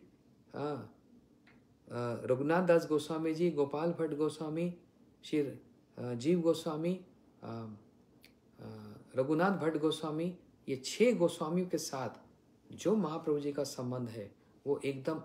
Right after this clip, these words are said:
अलग ही निराला ही है, वो स्वरूप ही अलग है। और वो महाप्रभु जी जो अद्वैताचार्य जी, नित्यम प्रभु और गदाधर जी के साथ हैं,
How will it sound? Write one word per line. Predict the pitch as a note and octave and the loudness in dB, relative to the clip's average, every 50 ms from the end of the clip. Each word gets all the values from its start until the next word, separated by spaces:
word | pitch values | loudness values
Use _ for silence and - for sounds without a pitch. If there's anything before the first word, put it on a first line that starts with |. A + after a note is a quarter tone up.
| - C3+ | -2 2
अलग | C3+ D3+ F#3 A3 A3 G#3 | 4 6 6 6 6 4
ही | F3+ G#3 B3+ B3+ | 4 4 4 6
निराला | G#3+ F#3 E3+ D#3+ D#3+ D3 D3+ D#3+ F#3 G3 | 6 6 6 6 6 6 4 4 4 4
ही | G3 F3 G3+ G3 | 4 4 2 0
है, | D3 A#2 A2+ G#2+ - - _ - - - - - - - | 0 -2 -6 -10 -12 -14 _ -20 -20 -20 -20 -20 -12 0
वो | C#3 E3+ G#3+ | 6 8 8
स्वरूप | G#3+ - - - E3 F3+ G3 G3 F3 | 8 8 6 6 8 8 8 8 6
ही | E3 G3+ C#4 | 6 8 8
अलग | C#4 A3 F#3 E3 D3 | 10 10 8 8 6
है। | C3+ A#2 A#2 G#2 - - - - - _ _ _ _ _ _ _ _ _ _ - _ - _ _ - _ _ _ - _ _ _ _ _ _ _ _ - _ - - _ _ - - _ - - - | 4 0 -4 -8 -8 -12 -20 -20 -20 _ _ _ _ _ _ _ _ _ _ -20 _ -20 _ _ -20 _ _ _ -20 _ _ _ _ _ _ _ _ -20 _ -20 -20 _ _ -20 -20 _ -20 -10 -4
और | - C3+ C3+ | -2 0 6
वो | C#3 F3 A#3+ B3+ | 10 12 12 12
महाप्रभु | B3 A3 G#3+ A3+ A3 A3 A3 G#3 G#3 | 12 10 8 8 8 10 10 12 10
जी | G3+ A3 A3+ | 10 8 8
जो | G3+ G#3 G#3+ | 8 8 8
अद्वैताचार्य | F#3 D#3+ D#3+ E3 F#3+ G#3 G3+ B3 A3+ A#3+ A3 G3+ G3 G3 G3 | 8 8 6 6 6 8 8 8 6 6 6 6 6 6 6
जी, | F#3 G3+ F#3+ | 6 4 4
नित्यम | F3 E3+ E3+ - - A3+ A3+ | 4 2 0 2 2 2 4
प्रभु | G3+ G#3 F#3+ F3+ G3 F#3+ | 4 4 4 4 6 6
और | F3+ E3+ | 6 6
गदाधर | D#3+ D#3 F3+ G3 G3+ G#3+ G3 | 6 4 6 6 6 6 4
जी | F3+ F#3 F3 | 4 4 4
के | F3+ F3 E3 | 4 2 0
साथ | - - E3 E3 E3+ - | 0 0 -2 -2 0 0
हैं, | F#3+ F3+ F#3 | 0 0 -2